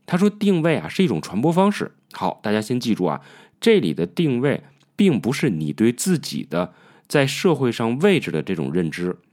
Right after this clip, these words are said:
而是一种传播方式。所以跟我刚才说的定位啊，是两回事儿。定位呢，就是确立产品在潜在顾客心智中的位置。换句话说呀，作者认为了，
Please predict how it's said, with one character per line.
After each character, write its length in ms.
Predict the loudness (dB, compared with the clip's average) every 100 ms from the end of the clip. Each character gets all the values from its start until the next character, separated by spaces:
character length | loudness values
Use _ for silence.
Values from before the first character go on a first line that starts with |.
| _ _ _ _ _ _ -16 0
而 160 | 2
是 140 | 2 0
一 80 |
种 120 | 0 -4
传 220 | -6 -6
播 100 | -4
方 220 | -2 -4
式。 160 | -6 -6
所 140 | 0
以 60 | 0
跟 160 | 2 -2
我 120 | -2
刚 160 | -4
才 120 | -4 -4
说 140 | -4
的 80 | -4
定 200 | -2 -2
位 120 | -2
啊， 100 | -4
是 140 | -4
两 140 | -4 -4
回 120 | -4
事 100 | -4
儿。 100 | -4 -8 _ -20 -20 -20 _ _
定 180 | 0 4
位 120 | 4 4
呢， 100 | 2
就 100 | 0
是 240 | -2 -4 -6 _
确 300 | -6 2 2
立 180 | 4 0
产 400 | -2 -4 -2 0
品 260 | 0 -4 -4
在 220 | -2 0 0
潜 480 | -2 -6 -4 -2
在 340 | -2 0 -2 -4 _ _ -6
顾 220 | -2 0
客 260 | 0 0 0
心 420 | 0 2 2 2
智 160 | 0
中 160 | -2 -2
的 120 | -4
位 200 | -2 -4
置。 160 | -6 -14 _ _ _
换 200 | -2 0
句 60 | 0
话 160 | 0 -2
说 180 | -2
呀， 140 | -4 -4 _ _ 0
作 160 | 2
者 100 | 4
认 160 | 2 0
为 80 | 0
了， 240 | 0 -2